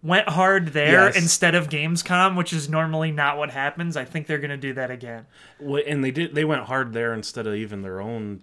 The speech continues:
Speaker 2: PlayStation
Speaker 1: <laughs>
Speaker 2: experience in December,
Speaker 1: Yeah,
Speaker 2: so.
Speaker 1: which that was fucked up.
Speaker 2: Yes.
Speaker 1: I remembered the other news from Gamescom, but it was negative. Amazon sucks is the news, and
Speaker 2: Oh.
Speaker 1: now you don't get twenty percent discounts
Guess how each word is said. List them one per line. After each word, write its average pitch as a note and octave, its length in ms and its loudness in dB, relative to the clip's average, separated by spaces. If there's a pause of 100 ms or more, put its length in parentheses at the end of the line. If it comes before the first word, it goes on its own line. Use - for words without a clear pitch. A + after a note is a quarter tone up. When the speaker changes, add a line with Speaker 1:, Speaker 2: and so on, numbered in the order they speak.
Speaker 2:
PlayStation G2+ 920 -8
Speaker 1:
<laughs> - 40 -20
Speaker 2:
experience A#2+ 800 -8
in G#2 280 -12
December, C#3+ 500 -8
Speaker 1:
Yeah, C3 260 -4
Speaker 2:
so. B2 80 -8
Speaker 1:
which F2+ 140 -10
that A#2 160 -16
was A2 120 -20
fucked - 300 -20
up. - 180 -18 (120)
Speaker 2:
Yes. G2 440 -10
Speaker 1:
I F3 120 6
remembered G3+ 480 0
the G3 140 2
other F#3+ 200 2
news F3 240 0
from D#3+ 180 -6
Gamescom, D3 600 -6
but C#3+ 80 -2
it D3+ 60 2
was D3+ 180 0
negative. C#3 640 -4 (260)
Amazon F3+ 480 0
sucks D3+ 600 0 (100)
is D#3 220 -4
the D3+ 80 -4
news, D3+ 480 -2
and - 100 -4
Speaker 2:
Oh. A#2 120 2
Speaker 1:
now E3+ 260 2
you D#3 160 -4
don't D#3+ 260 -2
get D#3 180 -6
twenty D#3+ 300 -4
percent D3+ 420 -8
discounts C#3+ 920 -6